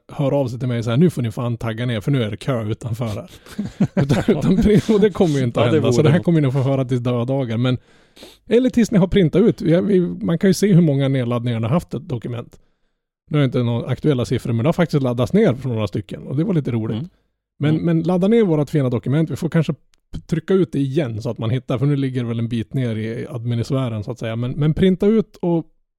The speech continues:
Speaker 1: fyll i att ni vill bli funktionärer och gå till er närmsta klubb. Det behöver inte vara drifting, utan bara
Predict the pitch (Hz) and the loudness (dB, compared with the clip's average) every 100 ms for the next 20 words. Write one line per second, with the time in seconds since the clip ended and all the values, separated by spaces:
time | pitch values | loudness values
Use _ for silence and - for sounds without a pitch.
0 | _ - 160 143 147 139 147 127 120 117 | _ -2 -2 0 -2 -2 -4 -4 -4 -4
1 | 131 113 123 117 117 117 117 127 120 120 | -4 -4 -4 -6 -6 -6 -6 -8 -10 -8
2 | 120 - 117 113 101 - 127 123 - _ | -6 -6 -6 -6 -8 -10 -10 -10 -12 _
3 | _ 139 131 208 240 160 123 107 139 202 | _ -2 2 4 4 2 -2 -2 -2 -2
4 | - 117 110 123 131 120 | -2 -6 -4 -2 -2 -2